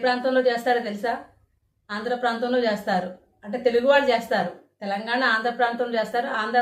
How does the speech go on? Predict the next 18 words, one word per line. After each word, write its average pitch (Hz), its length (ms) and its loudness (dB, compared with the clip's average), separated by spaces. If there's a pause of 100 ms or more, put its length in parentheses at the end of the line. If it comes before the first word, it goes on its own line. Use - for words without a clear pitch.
ప్రాంతంలో 240 480 -2
ఇంకా 285 260 0
ఎక్కువ 262 240 4 (360)
రకాల 214 320 0 (560)
వెరైటీలు 247 440 4
చేస్తారు. 196 380 -4 (380)
ఇంకా 247 240 0 (180)
ఏంటంటే 269 420 2 (440)
చింతపండుతోనూ 294 760 2 (280)
ఎక్కువ 311 280 2 (540)
మన 220 100 -6 (120)
ఇండియాలో, 262 380 4 (680)
అది 226 240 -2
కూడా 269 180 6 (240)
ఆంధ్ర 233 300 0
ప్రాంతం 240 400 -2
వాళ్ళే 233 280 2
ఎక్కువ 247 200 0